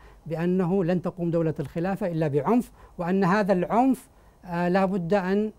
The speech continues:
يعني تسيل فيه الدماء و-، و-، وتنتهي. هم طبعًا ليسوا مع داعش،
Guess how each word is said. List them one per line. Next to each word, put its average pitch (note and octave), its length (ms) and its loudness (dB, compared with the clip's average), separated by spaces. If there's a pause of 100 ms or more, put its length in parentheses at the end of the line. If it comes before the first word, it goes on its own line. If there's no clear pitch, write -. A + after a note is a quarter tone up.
(160)
يعني E3 240 -2
تسيل F3 360 -4
فيه E3 180 -4
الدماء D#3+ 460 0 (420)
و-، D#3 120 -2 (280)
و-، D3+ 220 -4 (440)
وتنتهي. F3+ 500 -2 (300)
هم A#3 160 6
طبعًا G#3+ 280 0
ليسوا A3+ 280 6
مع G3 160 2
داعش، D3+ 360 -2